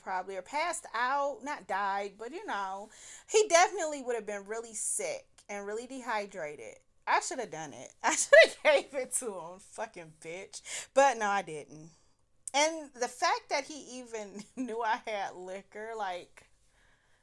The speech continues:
that kinda, hmm. <laughs> Like, why do you just assume I have liquor? I do. But, um, I don't even drink it. It's just, like, on my mini bar for decoration. I'm not gonna say I don't ever drink it. Now, that would be a lie.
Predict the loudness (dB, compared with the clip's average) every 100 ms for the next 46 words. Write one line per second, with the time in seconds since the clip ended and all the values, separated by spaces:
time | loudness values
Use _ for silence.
0 | _ _ _ _ -20 -8 -8 -8 -8 -10
1 | -10 -14 -14 -16 -18 -20 _ -16 -16 -16
2 | -20 -20 _ _ -18 -8 6 6 6 2
3 | 2 2 6 6 6 -2 -4 -10 -10 -10
4 | -12 -12 -8 -8 -6 -4 -2 -2 -2 -4
5 | -8 -10 -16 -16 _ -20 -20 -20 -20 -20
6 | -20 2 4 4 0 -2 -4 -10 _ _
7 | _ 2 2 -6 -4 -2 -2 -2 -4 -8
8 | -10 -8 -10 -10 -10 -12 -10 -8 -6 -6
9 | -4 -4 -6 -6 -6 -8 -10 -14 -10 -8
10 | -8 -10 -12 -12 -10 -12 -12 -14 -12 -4
11 | -2 0 -2 0 2 2 0 -4 -4 -4
12 | -8 -14 -18 -16 -14 -6 2 4 2 0
13 | 0 2 2 0 -4